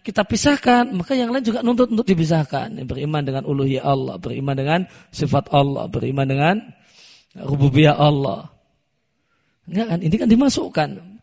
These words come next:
pada bagian, eh, pada beriman kepada Allah. Ya, maka demikian juga perbuatan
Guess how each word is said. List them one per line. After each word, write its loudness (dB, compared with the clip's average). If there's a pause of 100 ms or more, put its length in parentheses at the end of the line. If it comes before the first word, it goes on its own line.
(240)
pada -6
bagian, 2
eh, 0
pada 2 (200)
beriman 2
kepada 2 (320)
Allah. 4 (800)
Ya, -12
maka -6
demikian 0
juga 0
perbuatan 4